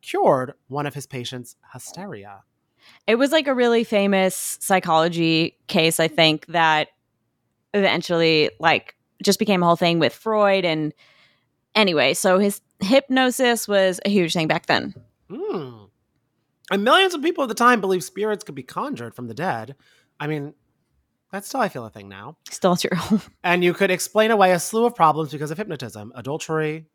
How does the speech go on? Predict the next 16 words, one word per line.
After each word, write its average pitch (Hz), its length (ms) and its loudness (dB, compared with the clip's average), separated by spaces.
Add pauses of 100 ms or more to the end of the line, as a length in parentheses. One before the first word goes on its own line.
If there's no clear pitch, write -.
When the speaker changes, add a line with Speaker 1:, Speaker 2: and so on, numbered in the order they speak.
Speaker 1:
runaway 131 340 -8
teenagers, 135 640 -10 (100)
a 123 80 -16
growing 127 320 -6
problem 127 340 -8
of 107 100 -16
young 117 200 -14
shop - 580 -8
girls 160 560 -2
fleeing 160 380 -4
with 135 140 -10
men 143 340 -4
they 127 120 -12
met 139 180 -6
on 123 220 -12 (240)
trains. 226 580 2